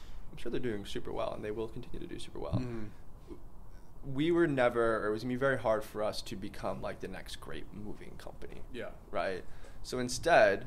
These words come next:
Speaker 1: like, we've now created a story, we've created a brand, we've created a loyal customer base
Speaker 2: Mm-hmm.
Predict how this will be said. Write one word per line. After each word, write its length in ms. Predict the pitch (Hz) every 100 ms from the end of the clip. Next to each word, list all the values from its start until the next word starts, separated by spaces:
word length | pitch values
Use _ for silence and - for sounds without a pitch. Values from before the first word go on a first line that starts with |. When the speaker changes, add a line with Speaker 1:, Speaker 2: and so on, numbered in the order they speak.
| -
Speaker 1:
like, 180 | 110 -
we've 180 | 123 113
now 200 | 117 113
created 340 | 113 - 107 101
a 60 |
story, 500 | - - 95 90 98 -
we've 180 | -
created 260 | - 98 101
a 40 |
brand, 540 | 87 92 82 85 117 - - -
we've 120 | - -
created 260 | 101 98
a 80 | 85
loyal 240 | 87 85 69
customer 420 | - 113 - -
base 460 | 71 71 76 - -
Speaker 2:
Mm-hmm. 200 | 110 101